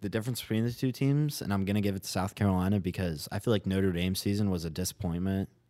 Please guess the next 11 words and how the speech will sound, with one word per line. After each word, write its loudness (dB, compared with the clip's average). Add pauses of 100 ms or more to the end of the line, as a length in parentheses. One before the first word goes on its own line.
(100)
while -4
South -2
Carolina's 0
season 2
was, -4 (480)
I -4
wanna 4
say 0
it 4
was -2
a -8